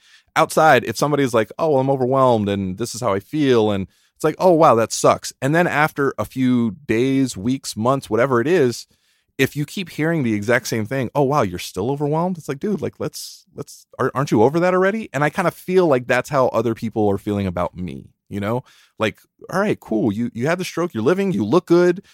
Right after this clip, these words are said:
you're, you're, you're functional, you're, like, in a good place, you're doing this stuff, you're actually living your life. Like, why are you still overwhelmed?" I kinda feel like that's how everybody looks at me.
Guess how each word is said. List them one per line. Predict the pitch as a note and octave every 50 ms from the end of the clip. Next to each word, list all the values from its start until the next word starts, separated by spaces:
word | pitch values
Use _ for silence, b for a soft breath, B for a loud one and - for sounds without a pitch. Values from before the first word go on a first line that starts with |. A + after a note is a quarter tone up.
| b b b b
you're, | A2+ A2 G2 F2 F2 C2
you're, | A#1 G2+ F#2+ D#2 A1+ G1+
you're | - E2+ E2
functional, | - - G3 G3 G#3+ - - - F3+ F3+ F3+ F3 E3+ E3
you're, | C#3+ G#2+ A2 G2 E2
like, | F#2 G2+ - A#2+
in | G2+
a | F2+
good | - A2+ F#2+ - -
place, | - - - B3 A#3+ A#3+ A3 G3 -
you're | - G#2
doing | G2 C#3 D3 D3 C3+
this | A2+ G#2 -
stuff, | - - A3+ G#3+ G#3+ -
you're | B2+ B2+
actually | C3+ - - C3 A2
living | G2+ A2 C3+ E3 F3 F#3+ E3+
your | C3+ A2+
life. | A2 C#3 F3+ G3+ G#3+ A3 -
Like, | C3 B2 - - _ _ _ _ _ _ _
why | - F#2 G2+ G#2 G#2 G#2+ A#2 C#3 D#3+ G3
are | G3+ G3
you | G3+ G3+ G3
still | E3+ - F#3+ F#3+ F#3+
overwhelmed?" | F#3 F#3 F3+ E3+ G#3 G#3 G3 C#3 G#2 G2 F2+ -
I | A2+
kinda | - D3+ C3+ B2+
feel | - - C#3 C#3 C3+
like | A2+ G#2+ -
that's | - F2+ G#2 - -
how | G#2+ G2 G#2 G2 - -
everybody | F#2 F2+ F#2+ F2 G2 F#2+ G2 F#2 F2+
looks | F2+ G2+ D#3 E3+ - -
at | -
me. | - E2+ C#2 -